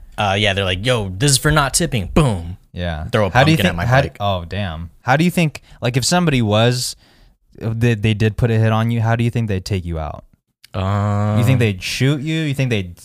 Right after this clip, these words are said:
Speaker 2: steal you?
Speaker 1: I think
Speaker 2: <laughs> Like, your fucking merchandise?
Speaker 1: I think you have to, uh, you have to think of it like hunting, right? Like, you have to lure me into something.
Speaker 2: Yeah, you're like a little deer.
Speaker 1: They're like, "Oh, there's a fifty percent off sale." And then they're like, "Here, we got him, guys. He walked in.
Speaker 2: Yeah.
Speaker 1: Now let's kidnap him."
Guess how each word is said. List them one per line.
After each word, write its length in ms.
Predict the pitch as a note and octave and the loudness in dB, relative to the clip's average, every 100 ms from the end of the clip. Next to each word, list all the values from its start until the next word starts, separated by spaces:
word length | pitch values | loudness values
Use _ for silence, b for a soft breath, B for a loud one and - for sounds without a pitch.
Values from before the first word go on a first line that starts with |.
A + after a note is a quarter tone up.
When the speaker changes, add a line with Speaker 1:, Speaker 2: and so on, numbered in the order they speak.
| _ | _
Speaker 2:
steal 480 | - - A2+ A#2+ C#3 | -10 -8 -4 -2 -2
you? 340 | D3 D#3 E3+ E3+ b _ | -2 -4 -8 -12 b _
Speaker 1:
I 80 | G#2+ | -6
think 280 | - D#3+ D#3+ | 0 0 0
Speaker 2:
<laughs> 80 | C3 | -2
Like, 120 | A#2 | -4
your 120 | G2 - - - | -6 -8 -16 -12
fucking 280 | F#2 F#2 | -10 -8
merchandise? 520 | E2 E2+ A2 G#2+ A2 A#2 | -8 -8 -6 -4 -2 -2
Speaker 1:
I 40 | |
think 220 | D3 D#3 | -2 0
you 80 | D#3+ | 0
have 100 | C#3+ | 2
to, 100 | B2+ G#2 | 2 0
uh, 380 | F#2 F#2 E2+ - - | 0 -2 -4 -8 -6
you 120 | A#2+ | -2
have 80 | B2 | 0
to 160 | C3+ G#2+ | 2 2
think 200 | B2 A2+ | 0 0
of 80 | A2 | -2
it 80 | |
like 140 | F2 D#2+ | -4 -4
hunting, 420 | G#2 G2 E2+ D#2+ | -4 -4 -6 -6
right? 220 | E2+ F2 | -4 -4
Like, 140 | F2 G#2+ | -4 -4
you 60 | |
have 80 | G#2+ | -2
to 100 | G#2 | -2
lure 300 | F#2 F#2+ G2 | 0 0 0
me 180 | F2+ F2 | -2 -4
into 220 | F2 D#2 | -6 -4
something. 500 | - C#2 - G#1 G2+ | -6 -8 -14 -10 -6
Speaker 2:
Yeah, 120 | F#2+ | -4
you're 120 | F#2 G2+ | -2 -2
like 100 | G2 | -4
a 60 | |
little 280 | F#2 G#2 G2 | -2 -2 -2
deer. 420 | F#2 F#2 E2+ D2+ | -4 -4 -4 -6
Speaker 1:
They're 100 | F2 G#2+ | -4 -4
like, 140 | A2 | -2
"Oh, 320 | D#3 D#3+ C#3+ | 0 2 2
there's 200 | A#2 A#2 | 0 -2
a 40 | A#2+ | 0
fifty 240 | C#3+ C#3 | 0 -2
percent 260 | B2+ A#2+ C#3 | -4 -2 0
off 160 | C3+ - | 0 -2
sale." 300 | G#2 E2+ D2+ | -2 -4 -8
And 100 | F2 | -10
then 140 | F2+ | -10
they're 160 | D2+ B1+ | -12 -12
like, 300 | A#1+ - - _ _ G#2 | -14 -18 -20 _ _ -12
"Here, 280 | A2 G#2+ F#2+ | -4 -2 -2
we 100 | F#2+ | 0
got 220 | G#2 F#2+ | 2 2
him, 60 | F2+ | -2
guys. 180 | F2 | -4
He 60 | F2+ | -2
walked 360 | G2 G#2 G2 A2+ | 2 2 2 -2
in. 360 | G2+ F2 F2 | -2 -4 -8
Speaker 2:
Yeah. 240 | F#2 F2 D2+ | -8 -6 -2
Speaker 1:
Now 160 | F#2+ F2 | -2 -2
let's 180 | E2 - | -6 -8
kidnap 400 | C#2+ D2 C2 A1 | -10 -12 -16 -16
him." 200 | C2+ | -18